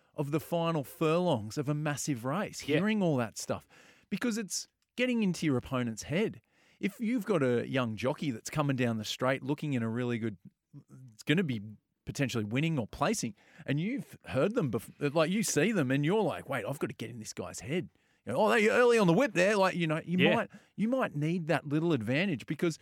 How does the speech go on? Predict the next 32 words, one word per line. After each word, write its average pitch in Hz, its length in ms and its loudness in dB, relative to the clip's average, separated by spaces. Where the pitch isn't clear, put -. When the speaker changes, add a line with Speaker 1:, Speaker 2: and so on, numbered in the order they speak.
Speaker 1:
there's 175 160 -4
a 185 60 0
lot 214 160 0
of 151 60 0
money 139 240 0
involved 107 340 -4
in 107 100 -6
sports - 380 -8
too. 131 340 -4
Speaker 2:
Yep. 110 160 0
Speaker 1:
So 143 160 0
just 156 360 0
that 143 180 -2
little 143 220 -2
subtle 139 600 2
thing 139 300 2
might 127 240 0
just - 220 -6
get 120 160 0
you 120 180 0
from 107 320 -2
third 110 320 -2
to - 80 -8
first. 117 380 -6
Speaker 2:
You 143 60 2
know, 165 120 6
the 156 140 4
other 131 160 0
thing 117 240 -4
too 117 220 -2
is, 104 160 -4
that, 131 220 0